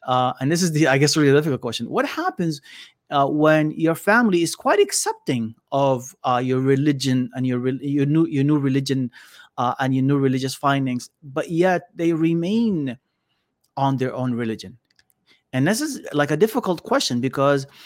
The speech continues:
in it, there's a lot of consequences, as, as I'm certain you're aware of, right?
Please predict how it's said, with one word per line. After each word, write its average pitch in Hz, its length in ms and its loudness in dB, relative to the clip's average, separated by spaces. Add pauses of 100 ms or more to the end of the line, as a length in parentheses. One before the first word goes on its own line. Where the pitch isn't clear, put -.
(180)
in 226 140 4
it, 185 320 0
there's 156 160 -2
a 160 40 -2
lot 180 140 2
of 185 80 2
consequences, 131 720 -2
as, 120 180 -8
as 143 140 -4
I'm 143 100 2
certain 160 260 2
you're 139 160 4
aware 131 400 4
of, 113 200 -6
right? 117 180 -2